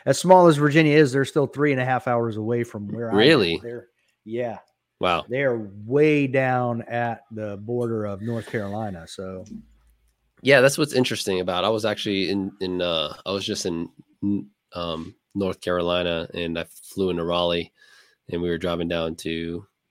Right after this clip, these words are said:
Speaker 2: uh, Jacksonville, and it took us, like, two and a half, three hours. Um, just because of the road system there is just so different, and the, and the
Speaker 1: Yep.
Speaker 2: traffic's compared to, like, out west, like,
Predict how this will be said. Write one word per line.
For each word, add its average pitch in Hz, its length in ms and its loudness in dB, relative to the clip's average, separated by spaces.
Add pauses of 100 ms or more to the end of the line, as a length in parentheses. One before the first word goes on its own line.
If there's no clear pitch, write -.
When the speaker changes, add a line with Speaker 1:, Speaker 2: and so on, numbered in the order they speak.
(140)
Speaker 2:
uh, 85 200 -6
Jacksonville, 85 640 -6
and 85 80 -4
it 85 100 -6
took - 180 -6
us, - 380 -6 (500)
like, - 100 -16
two 98 120 -2
and 85 100 -2
a 85 40 -4
half, 82 140 -10
three 85 200 -4
hours. 82 460 -6 (1040)
Um, 85 600 -8 (240)
just - 220 -2
because 98 280 0
of 95 60 -2
the 87 100 -2
road 90 240 0
system 87 340 -6
there 87 260 0
is 82 80 -8
just - 180 -8
so 80 140 -4
different, 82 400 -6 (180)
and 85 140 -4
the, 78 180 -6
and 82 140 -6
the 80 60 -8
Speaker 1:
Yep. - 40 -18
Speaker 2:
traffic's 90 460 -2
compared 85 300 -4
to, 85 40 -2
like, 80 200 -4
out 90 180 -2
west, 85 400 -4
like, 80 260 -12